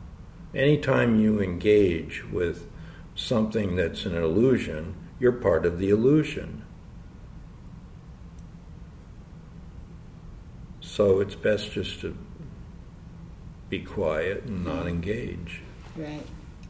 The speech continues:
Speaker 1: So I think we all have our opportunities to do that and turn it over to the Holy Spirit, which is, in this situation, is what we did.
Speaker 2: Mm-hmm.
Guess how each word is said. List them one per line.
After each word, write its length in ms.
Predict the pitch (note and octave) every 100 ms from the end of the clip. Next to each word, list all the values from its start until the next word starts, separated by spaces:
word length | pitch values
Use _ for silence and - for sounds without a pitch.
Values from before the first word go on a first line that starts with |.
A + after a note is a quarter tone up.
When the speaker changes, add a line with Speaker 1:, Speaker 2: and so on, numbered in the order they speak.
| - - - - - - - - - - - -
Speaker 1:
So 300 | - G2 F2+
I 80 | F2
think 360 | F2 G#2 F2+ F2+
we 200 | G2+ G2
all 300 | G#2 A2 G#2+
have 180 | G#2 G2+
our 200 | G2 A#2+ A2+
opportunities 840 | - - F#2+ - G#2 A#2+ G#2+ G2 -
to 100 | F2
do 240 | G2+ B2
that 460 | B2+ F2 E2 F2 -
and 300 | C#3+ C#3+ -
turn 240 | - G3 G#3
it 120 | E3
over 240 | C#3 B2+
to 160 | C3+ C#3
the 120 | A#2+
Holy 260 | B2 C3 C3
Spirit, 560 | - D#3 D3+ F#2 -
which 260 | G#2+ G#2 -
is, 200 | F#2 -
in 160 | G2
this 380 | G2 G2+ - - - - -
situation, 760 | - F#2+ - E2+ E2+ E2+ F2+ D#2+
is 120 | E2
what 200 | E2 -
we 100 | D2+
did. 400 | D2+ F#2 D2+ -
Speaker 2:
Mm-hmm. 460 | D3+ D3+ D#2 -